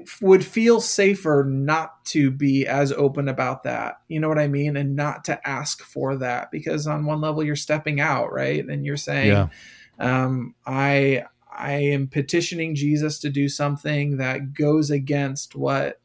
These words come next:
Speaker 1: uh, is societally normal and what culture tells me is possible." Um, and so it feels like a risk on one level, you know? Um, and so anyways, it just felt like a step of faith to be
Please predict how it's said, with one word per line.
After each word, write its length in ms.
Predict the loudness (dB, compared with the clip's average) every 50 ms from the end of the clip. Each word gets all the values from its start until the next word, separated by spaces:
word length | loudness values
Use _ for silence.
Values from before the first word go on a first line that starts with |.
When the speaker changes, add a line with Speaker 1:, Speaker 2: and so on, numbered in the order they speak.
| -12
Speaker 1:
uh, 400 | -10 -8 -8 -6 -6 -8 -8 -8 -8 -8
is 140 | -8 -8 -8
societally 800 | -8 -8 -8 -8 -6 -4 -2 0 0 2 2 2 2 2 2 2
normal 500 | 2 2 2 0 0 0 2 0 0 0
and 140 | 0 -2 -4
what 180 | -4 -6 -8 _
culture 360 | -8 -8 -6 -6 -4 -6 -4
tells 280 | -2 -2 -2 -2 -2 -4
me 120 | -6 -6
is 100 | -6 -6
possible." 760 | -8 -6 -6 -4 -4 -4 -6 -6 -6 -4 -4 -4 -4 -6 _ -20 -20 -20 -20 -20 _ _ _ _ _ -6
Um, 640 | -2 -2 0 0 0 -2 -2 -4 -4 -6 -6 -8 -10 -12 _ -8
and 120 | -6 -2
so 140 | 0 0 0
it 80 | 0
feels 420 | -2 -4 0 2 4 4 4 2 2
like 140 | 0 0 0
a 80 | 0 0
risk 360 | 2 2 0 0 -2 -4 -4
on 180 | -4 -4 -4
one 200 | -4 -6 -6 -6
level, 380 | -4 -6 -6 -6 -6 -8 -8 -6
you 120 | -4 -4 -2
know? 240 | -2 -2 -4 -6 -10 _ _ -20 -20 _ _ _ _ -8
Um, 640 | -4 -4 -2 -2 -2 -2 -2 -2 -4 -4 -6 -6 -10 _ _ -6
and 140 | -4 -4 -2
so 440 | 0 2 6 6 6 6 6 4 2 0 -2
anyways, 460 | -2 -2 0 2 2 4 4 2 2
it 100 | 0 2
just 220 | 0 0 0 2
felt 180 | 0 0 2 2
like 160 | 0 -2 -4
a 60 | -4
step 260 | -6 -6 -6 -6 -4 -4
of 120 | -6 -6
faith 500 | -4 -2 0 0 0 0 -2 -8 -12 -18 -10
to 280 | -4 -2 -2 0 -2 -2
be 400 | -2 -2 -2 -2 -2 -4 -6